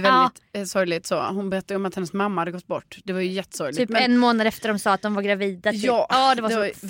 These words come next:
Speaker 2: väldigt
Speaker 1: fruktansvärt.
Speaker 2: sorgligt. Men, eh, nej, jag grät när hon fick sin bebis. För det fick vi ju också se.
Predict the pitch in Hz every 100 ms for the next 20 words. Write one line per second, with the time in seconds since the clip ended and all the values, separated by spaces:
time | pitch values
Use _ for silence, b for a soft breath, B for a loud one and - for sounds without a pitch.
0 | 214 196 180 - 214 165 202 190 - -
1 | _ - 214 220 214 214 - 214 262 285
2 | 262 240 196 180 302 233 196 233 233 226
3 | 233 233 214 196 202 339 - - - -
4 | - 262 262 226 196 190 262 339 - -
5 | 320 - 240 185